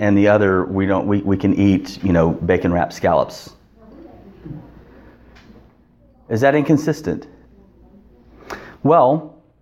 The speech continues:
do you remember, um, that vision that Peter had with the net?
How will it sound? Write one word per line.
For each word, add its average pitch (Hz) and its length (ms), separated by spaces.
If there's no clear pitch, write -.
do 117 100
you 165 140
remember, 127 640
um, 117 340
that 123 200
vision 147 280
that - 100
Peter 113 200
had 110 240
with 101 100
the 101 60
net? 110 460